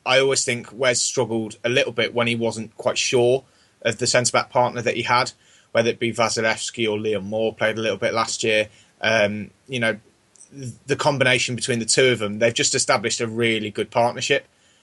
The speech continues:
Uh, they know where, they've got that kind of telepathic understanding that you normally associate with kind of strike partners, where they know where they are at all times, they know where the other person's gonna be, they kind of move that offside line in unison, uh, which is really, really handy.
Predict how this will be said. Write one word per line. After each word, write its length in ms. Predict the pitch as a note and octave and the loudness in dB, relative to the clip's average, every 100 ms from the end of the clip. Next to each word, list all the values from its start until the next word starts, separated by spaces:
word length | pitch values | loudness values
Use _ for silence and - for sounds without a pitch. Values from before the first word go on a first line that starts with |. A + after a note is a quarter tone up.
| _ - | _ -2
Uh, 380 | A2 G#2+ G#2+ - | 2 2 2 0
they 180 | B2 A#2+ | 2 4
know 180 | B2 A#2 | 4 2
where, 300 | A2+ A2 B2+ | 0 -2 -2
they've 180 | B2+ | -2
got 140 | C3 A2+ | 0 -2
that 140 | A#2 | -2
kind 160 | - A#2 | -2 -4
of 60 | |
telepathic 640 | - B2 A2+ - A2+ B2 A#2+ | -2 0 -2 -2 -6 -4 -8
understanding 540 | A2 G2+ A#2+ A#2 G#2+ | -6 -2 -2 -2 -6
that 120 | G2+ | -8
you 100 | G#2+ | -8
normally 260 | A2+ G#2+ G#2+ | -8 -6 -4
associate 520 | - A2 - G#2+ G#2 | 0 0 0 0 0
with 140 | G#2+ | -4
kind 180 | - G#2 | -8 -8
of 80 | G2+ | -6
strike 300 | - B2 B2 | 0 2 2
partners, 440 | C3+ B2+ D3 C#3 - _ _ | 0 0 -4 -6 -12 _ _
where 420 | A2+ A2+ A2 G#2+ - | 0 2 4 0 2
they 180 | B2 B2+ | 0 4
know 220 | B2+ A#2+ | 4 4
where 180 | A#2 G#2+ | 2 2
they 120 | A2 | 2
are 200 | A2+ A2+ | 2 0
at 80 | A2 | -4
all 100 | A#2 | -4
times, 340 | A2 G#2+ G#2 | -2 -2 -2
they 60 | A2 | -2
know 140 | A2+ | 2
where 160 | A2+ G#2+ | 2 2
the 120 | A2+ | 0
other 120 | A2+ | 0
person's 380 | A2+ G#2+ A2+ - | 0 -2 -2 -6
gonna 160 | A2+ | -8
be, 200 | G#2 A2 | -2 -2
they 140 | G#2 G#2+ | 0 -2
kind 220 | A2 G#2+ | -2 -6
of 80 | G#2 | -4
move 360 | A#2+ A2+ G#2 - _ _ | 0 0 -2 -12 _ _
that 160 | A#2 - | -2 0
offside 380 | B2 - A#2 G#2+ | 0 2 0 0
line 220 | A2 G#2+ | -2 -2
in 100 | G#2+ | -4
unison, 500 | A2+ A#2 - A2+ A2 _ _ - | -4 -2 -2 -2 -4 _ _ -6
uh, 240 | A2 G#2 F2+ | 0 0 0
which 200 | A#2 A2+ | -4 -6
is 120 | A#2 | 0
really, 220 | A2+ A2 | 0 0
really 180 | G#2+ G#2+ | -4 -2
handy. 400 | G#2+ G#2+ G#2+ | -2 -4 -8